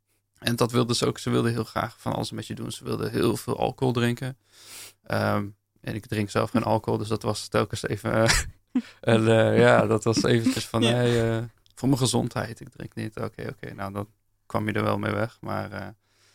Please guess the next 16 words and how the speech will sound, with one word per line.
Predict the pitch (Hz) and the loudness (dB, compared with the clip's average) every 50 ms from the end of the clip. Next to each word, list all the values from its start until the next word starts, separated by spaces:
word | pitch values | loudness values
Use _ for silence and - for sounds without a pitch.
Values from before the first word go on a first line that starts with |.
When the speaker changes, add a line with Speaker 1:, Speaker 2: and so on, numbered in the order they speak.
| _ _ _ | _ _ _
Speaker 1:
ja, | _ - 110 107 | _ -8 -8 -8
naar | 104 101 101 98 | -6 -6 -4 -4
de | - 107 | -4 0
dacha, | 101 117 110 110 - - - 113 107 104 104 104 104 | 2 2 2 2 0 0 2 2 4 4 2 2 0
in | - 110 101 | -2 -6 -8
de, | 104 113 107 104 104 98 | -8 -6 -8 -8 -8 -10
in | 104 101 | -12 -12
de | 101 101 | -12 -12
sauna, | - - - 107 110 107 104 104 107 107 | -10 -10 -10 -8 -8 -8 -8 -8 -8 -6
weet | 107 107 | -6 -8
je | 104 - | -8 -10
wel, | - 113 | -14 -12
zulke | - 113 - | -12 -12 -12
soort | - - - | -10 -12 -10
dingen. | - 110 107 107 | -8 -8 -8 -6
Dat, | 107 104 - - | -8 -10 -10 -12